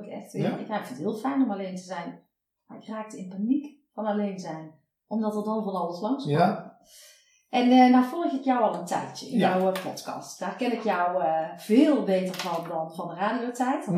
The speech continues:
Speaker 1: we
Speaker 2: Mhm.
Speaker 1: het net over gehad. Want, eh, de Radio Veronica was ook echt een
Speaker 2: Mannenzender,
Speaker 1: mannenzender.
Speaker 2: ja.
Speaker 1: Dus, eh, wat mannelijke eigenschappen, maar dat dan net niet.
Speaker 2: Nee.
Speaker 1: Ehm, en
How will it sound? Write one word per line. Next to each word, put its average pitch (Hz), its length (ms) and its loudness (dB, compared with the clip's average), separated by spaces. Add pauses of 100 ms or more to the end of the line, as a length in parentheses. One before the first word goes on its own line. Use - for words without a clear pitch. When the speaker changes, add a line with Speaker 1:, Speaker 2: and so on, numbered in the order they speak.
Speaker 1:
we - 40 8
Speaker 2:
Mhm. 226 100 8
Speaker 1:
het - 60 0
net 202 100 0
over 196 140 -4
gehad. 196 380 -4
Want, 190 260 -10
eh, 190 60 -4 (320)
de - 120 -12
Radio 196 300 -4
Veronica 190 420 -6
was 180 120 -12
ook 185 100 -14
echt - 200 -14
een - 260 -16 (160)
Speaker 2:
Mannenzender, - 680 0
Speaker 1:
mannenzender. - 400 -6
Speaker 2:
ja. - 240 -16 (300)
Speaker 1:
Dus, 180 360 -12
eh, 170 380 -2 (680)
wat 185 260 -10
mannelijke 190 400 0
eigenschappen, 185 640 -4
maar 175 300 -8
dat 208 180 -4
dan 165 300 -8
net 185 240 -10
niet. 196 180 -4
Speaker 2:
Nee. 147 360 -2 (500)
Speaker 1:
Ehm, 254 540 12 (300)
en 247 440 0